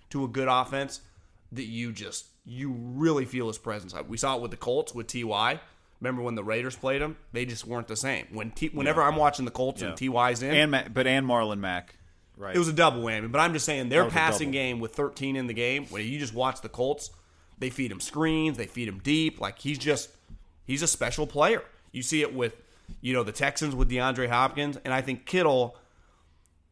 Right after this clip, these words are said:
Speaker 1: the Niners haven't really had this guy in a long, long time. 'Cause even in, like, the Kaepernick, Harbaugh years, you'd be like, "Well, you could function without Vernon, Crabtree, and Frank just have to step up. You could function without Crabtree, Anquan, and Frank, and Vernon just need," like, there was just a little more spread out.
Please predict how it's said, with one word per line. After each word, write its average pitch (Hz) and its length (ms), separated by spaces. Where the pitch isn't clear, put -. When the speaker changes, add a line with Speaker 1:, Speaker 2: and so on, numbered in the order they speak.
Speaker 1:
the 131 80
Niners 170 280
haven't 143 280
really 113 180
had 180 300
this 123 120
guy 107 160
in 95 60
a 92 80
long, 135 460
long 127 240
time. 90 300
'Cause 139 140
even 156 240
in, 131 120
like, 117 180
the 113 60
Kaepernick, 123 480
Harbaugh 135 440
years, 147 300
you'd 143 120
be 147 60
like, 147 120
"Well, 202 340
you - 80
could - 80
function 147 320
without 135 220
Vernon, 139 340
Crabtree, 131 480
and 120 140
Frank 123 380
just 120 160
have 120 140
to 113 60
step 120 300
up. 117 300
You 240 100
could 220 120
function 151 320
without 131 220
Crabtree, 123 640
Anquan, 131 920
and 117 120
Frank, 131 480
and 113 180
Vernon 131 380
just 120 180
need," 127 140
like, 135 160
there 151 160
was 139 120
just 139 240
a - 60
little 135 180
more 120 160
spread 127 300
out. 143 320